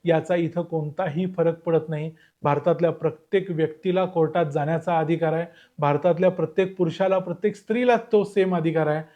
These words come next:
पाकिस्तानमध्ये एक पुरुषाला जो जबाब देण्याचा अधिकार आहे, त्याच्या तुलनेत एक स्त्रीला जबाब देण्याचा अधिकार तेवढाच सेम नाहीये. तुम्हाला या गोष्टीचं आश्चर्य वाटेल आणि थोडं विषयांतर होईल, पण तरी देखील सांगतो, पाकिस्तानमध्ये एक पुरुषानं जो जबाब दिलाय,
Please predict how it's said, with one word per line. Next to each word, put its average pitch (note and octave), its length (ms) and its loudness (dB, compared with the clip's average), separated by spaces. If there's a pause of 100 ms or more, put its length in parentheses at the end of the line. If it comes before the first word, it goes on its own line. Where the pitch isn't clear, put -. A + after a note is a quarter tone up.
(260)
पाकिस्तानमध्ये G3+ 920 2 (100)
एक G#3 340 4
पुरुषाला G3+ 580 2
जो F#3+ 260 4
जबाब F3 380 4
देण्याचा F#3+ 380 0
अधिकार F#3 340 2
आहे, F#3+ 180 2 (440)
त्याच्या F#3 300 4 (120)
तुलनेत G3+ 380 2 (260)
एक A3 240 6
स्त्रीला G#3+ 460 2
जबाब G3+ 360 4
देण्याचा F#3+ 380 -2
अधिकार F3 440 0
तेवढाच F3+ 520 0
सेम F#3 220 4
नाहीये. D3+ 240 0 (240)
तुम्हाला F#3+ 220 4
या G#3 60 6
गोष्टीचं F#3+ 380 2
आश्चर्य G#3 340 4
वाटेल G3+ 320 2
आणि A#3 160 0 (100)
थोडं G#3 200 6
विषयांतर G#3 560 4
होईल, F#3+ 220 4
पण G#3 260 -2
तरी G3 180 2
देखील G3 260 0
सांगतो, E3+ 380 -2 (400)
पाकिस्तानमध्ये G3+ 840 2
एक A3+ 320 4
पुरुषानं G#3+ 440 0
जो A#3 180 8
जबाब F#3 320 4
दिलाय, D#3 300 2